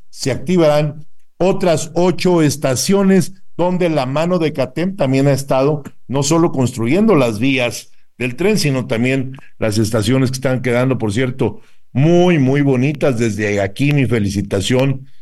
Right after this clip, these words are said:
a las constructoras, eh, que encabeza Lupe Phillips Sica, que encabeza Pepe Miguel, que es Motengil,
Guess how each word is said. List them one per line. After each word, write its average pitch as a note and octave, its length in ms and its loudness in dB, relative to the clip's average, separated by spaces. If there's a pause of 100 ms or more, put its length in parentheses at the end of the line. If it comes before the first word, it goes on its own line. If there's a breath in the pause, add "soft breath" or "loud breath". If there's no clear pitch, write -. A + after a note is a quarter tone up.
(240 loud breath)
a B2 120 -2
las D3+ 240 2
constructoras, C#3+ 1080 0 (420)
eh, A#2 640 0 (680)
que B2+ 100 -2
encabeza C3 460 0
Lupe C#3+ 340 0
Phillips D#3 420 -2
Sica, D#3 680 -2
que A#2+ 80 -6
encabeza A#2+ 600 -2
Pepe C3+ 280 -4
Miguel, C3+ 460 -2
que C3 160 -2
es - 280 -8 (260)
Motengil, C3+ 840 -2